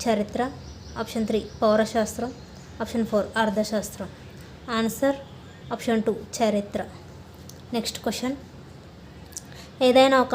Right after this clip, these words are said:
అంశానికి చెందిన జ్ఞానాన్ని మరొక అంశం అవగాహనకు వినియోగించడమే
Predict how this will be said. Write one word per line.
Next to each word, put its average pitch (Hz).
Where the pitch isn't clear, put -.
అంశానికి 247
చెందిన 226
జ్ఞానాన్ని 226
మరొక 226
అంశం 226
అవగాహనకు 233
వినియోగించడమే 220